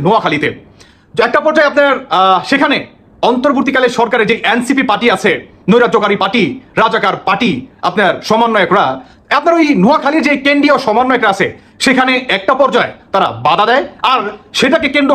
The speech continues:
করেই ছাত্রলীগ, আওয়ামী লীগ, যুবলীগ, even আপনার বৈষম্য বিরোধী আন্দোলনকারীদের সাথে একটা সংঘর্ষ সৃষ্টি হয়। even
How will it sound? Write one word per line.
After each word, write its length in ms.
করেই 200
ছাত্রলীগ, 440
আওয়ামী 260
লীগ, 100
যুবলীগ, 360
even 200
আপনার 260
বৈষম্য 360
বিরোধী 200
আন্দোলনকারীদের 800
সাথে 200
একটা 140
সংঘর্ষ 320
সৃষ্টি 220
হয়। 140
even 160